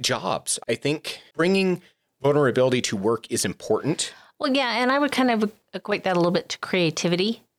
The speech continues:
Speaker 2: because putting yourself out there in a creative outlet, not knowing how you're going to be received, can be very, very, very vulnerable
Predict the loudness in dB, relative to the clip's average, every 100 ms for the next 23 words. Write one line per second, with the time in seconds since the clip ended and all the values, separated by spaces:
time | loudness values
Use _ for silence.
0 | -10 0 0 0 -2 -4 -2 0 0 0
1 | 0 -2 0 0 0 -2 -6 -6 -6 -2
2 | 0 2 2 0 -4 -4 -2 0 -2 -2
3 | -6 -4 -2 0 0 0 0 0 0 0
4 | 0 0 -2 -4 -6 -8 -6 -4 -6 -8
5 | _ 0 2 2 0 -6 -4 0 2 2
6 | 2 2 2 2 2 2 2 2 2 0
7 | 0 0 0 0 -2